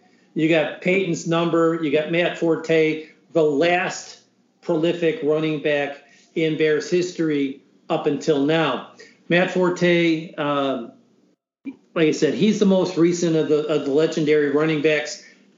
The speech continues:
I'm not gonna spend too much time on him because he's so fresh in everybody's minds.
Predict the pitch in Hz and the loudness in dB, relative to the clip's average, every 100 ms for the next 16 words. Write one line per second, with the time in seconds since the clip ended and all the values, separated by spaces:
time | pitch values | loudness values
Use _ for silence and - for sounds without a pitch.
0 | _ _ _ - - 190 165 170 160 151 | _ _ _ -20 -6 0 2 2 0 -2
1 | - 175 160 - 175 160 156 - 170 160 | 0 0 0 2 2 2 0 -2 0 2
2 | 147 147 175 175 190 214 214 202 - 240 | 2 2 2 2 2 0 2 0 2 2
3 | 247 185 160 - 147 139 139 135 135 131 | 2 0 0 0 -4 -2 -2 0 -2 -2
4 | 147 139 143 143 | -2 0 0 -2